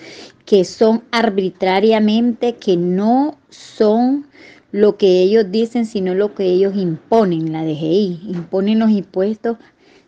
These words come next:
demasiado altos, acelerados y altísimos.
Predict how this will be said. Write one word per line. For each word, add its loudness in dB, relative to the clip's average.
demasiado 0
altos, 0
acelerados -2
y -2
altísimos. -4